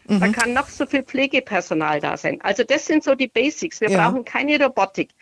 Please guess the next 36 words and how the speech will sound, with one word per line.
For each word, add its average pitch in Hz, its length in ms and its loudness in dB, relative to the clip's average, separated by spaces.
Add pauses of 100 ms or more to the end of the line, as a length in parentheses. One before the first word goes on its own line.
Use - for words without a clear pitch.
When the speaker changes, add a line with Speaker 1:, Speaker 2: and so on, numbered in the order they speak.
(260)
Speaker 1:
Jeder 285 600 2
will 285 340 4 (220)
gerne 254 480 2 (140)
Spezialisierungen. 202 1120 0 (300)
Speaker 2:
Danke 247 260 4
Speaker 1:
Keine 208 240 6
Speaker 2:
Ihnen. 160 100 0
Speaker 1:
Frage. 190 460 2
Speaker 2:
Ja, - 40 -8 (120)
danke 254 260 4
Ihnen, 214 240 2
Speaker 1:
Ja. 185 80 2
Speaker 2:
Frau, 170 240 4
Frau 185 180 0
Schuster, 202 300 0
für - 80 -4
Ihren 180 160 2
Anruf. 214 300 2 (440)
Das 190 220 0
ist 226 100 0
ein 247 80 4
ganz, 214 340 2
ähm, 180 440 2
spannender 196 340 2
Punkt, 226 300 -2
finde 254 100 0
ich 220 140 -4
auch, 214 180 2
weil, 170 540 0
ähm, 190 340 2
ja, 170 600 0
ähm, 160 280 0
Ministerpräsident 175 800 0
Söder 180 380 0
immer 220 200 0
sagt, 185 280 0